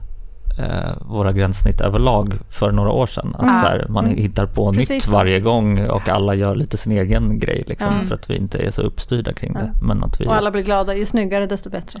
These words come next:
Speaker 1: Ja.
Speaker 2: Mm.
Speaker 1: Eh, men att vi ändå,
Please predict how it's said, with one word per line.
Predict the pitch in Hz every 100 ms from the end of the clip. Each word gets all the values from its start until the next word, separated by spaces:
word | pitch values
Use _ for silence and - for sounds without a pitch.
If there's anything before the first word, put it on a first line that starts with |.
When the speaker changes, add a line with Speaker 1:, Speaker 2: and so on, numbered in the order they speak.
| -
Speaker 1:
Ja. | 120 107
Speaker 2:
Mm. | 202 190 208 - - - - - - - -
Speaker 1:
Eh, | 50 - - -
men | - 101
att | 95 101
vi | 104 104
ändå, | 104 104 98 95 101